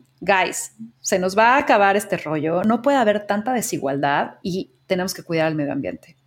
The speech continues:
Entonces, los que somos agentes de cambio en este sentido, que somos las empresas, los gobiernos, la sociedad civil,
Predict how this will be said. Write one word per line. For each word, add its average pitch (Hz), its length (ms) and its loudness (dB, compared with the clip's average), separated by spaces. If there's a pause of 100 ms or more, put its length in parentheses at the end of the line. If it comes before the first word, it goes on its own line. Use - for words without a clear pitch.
(180)
Entonces, 185 600 -2
los 202 280 0
que 196 160 -2
somos 269 560 0 (180)
agentes 214 600 -2
de 170 200 -4
cambio 175 500 -2 (280)
en 180 140 0
este 196 240 -2
sentido, 165 640 -2
que 165 100 -8
somos 175 280 -4
las 147 180 -4
empresas, 170 720 -2
los 151 200 -8
gobiernos, 151 840 0
la 151 140 -2
sociedad 180 480 -2
civil, 180 420 0